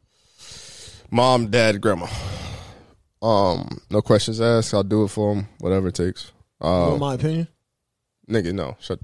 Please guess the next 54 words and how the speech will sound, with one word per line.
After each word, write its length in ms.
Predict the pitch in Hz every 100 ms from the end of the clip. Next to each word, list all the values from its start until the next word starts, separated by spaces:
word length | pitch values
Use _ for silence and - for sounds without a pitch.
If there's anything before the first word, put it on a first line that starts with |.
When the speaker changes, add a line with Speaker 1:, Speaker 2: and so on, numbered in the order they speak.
| -
Speaker 1:
shut, 380 | - - - 90
Speaker 2:
Okay. 80 | 123
Speaker 1:
shut, 380 | 113 107 - -
shut 240 | - 156 131
the 80 |
Speaker 2:
Never 40 | 117
Speaker 1:
f-, 140 | 104 - 131 165
Speaker 2:
mind. 80 | 208
Speaker 1:
stop. 120 | 185 160
Speaker 2:
Never 60 |
mind. 140 | 262 214 196
I 60 |
ain't 100 | 262
even 140 | 262 240
gonna 160 | 240
say 160 | 233 240
nothing. 220 | 233 185
I 140 | 160 220
ain't 140 | 233
gonna 140 | 226 220
say 140 | 214
nothing, 220 | 196 185
gang. 160 | 170 170
Speaker 1:
Stop. 300 | 202 120 - - -
Speaker 2:
I 140 | 139
ain't 100 | 165
gonna 120 | 170
say 180 | 165 160
nothing. 260 | 151 123 113 _ _ _ _ _ _
Speaker 1:
This 220 | - 110
was, 200 | 104 110
it 100 | 104
was 200 | 120 113 117
a 40 |
great 300 | 113 147 151
podcast 560 | - 147 151 135 113 107
where 120 | 107
we, 160 | 104
this 180 | 107 120
wasn't 240 | 127 120 113
a 60 |
bit. 300 | 113 117 - - - _ _
But, 460 | 123 175 156 - _ _ _ _ _ _
um, 560 | 143 170 180 175 175 170 _
when 100 | 143
they 100 | 185
have 140 | 196 180
a 40 |
limit, 440 | 165 196 220 - - _ - -
definitely, 340 | 190 214 190 151
like, 260 | 139 110
that 180 | 113 113
immediate 360 | 104 110 107 95
family. 380 | 104 101 104